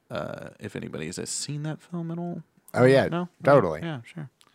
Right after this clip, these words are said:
Speaker 2: Oh, he was also John Hay in Lincoln.
Speaker 1: Yeah, he was
Speaker 2: He
Speaker 1: John Hay in Lincoln. He was in Milk.
Speaker 2: Uh, no, it was, he was the guy Lincoln was on top of the stage, and he was like, "Fourscore," and he's like, "John, hey,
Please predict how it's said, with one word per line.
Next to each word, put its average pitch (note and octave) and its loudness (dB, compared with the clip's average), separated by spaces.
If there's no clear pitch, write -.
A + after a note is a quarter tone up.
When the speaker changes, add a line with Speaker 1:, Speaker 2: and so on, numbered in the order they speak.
Speaker 2:
Oh, A#2 8
he C3 10
was C3 6
also C3+ 8
John A2+ 6
Hay A2+ 6
in F2+ -2
Lincoln. A2 -4
Speaker 1:
Yeah, B2 4
he A#2+ 0
was A#2+ 0
Speaker 2:
He C#3 2
Speaker 1:
John D3 10
Hay C#3+ 4
in C#3 0
Lincoln. C#3 4
He C3+ 2
was B2 0
in A2+ 0
Milk. - 0
Speaker 2:
Uh, G#2+ -2
no, A#2 6
it G2+ 6
was, G2+ 4
he A#2 4
was A2+ 2
the A2+ 0
guy A#2+ 8
Lincoln B2+ 4
was A2+ 4
on A2+ 4
top A#2 8
of G#2 -12
the G#2+ -2
stage, A#2+ 6
and G#2+ -4
he G#2 2
was G2+ 0
like, F#2 2
"Fourscore," E3+ 8
and D#3 -2
he's C#3+ -2
like, C3 0
"John, F3+ 6
hey, A3 6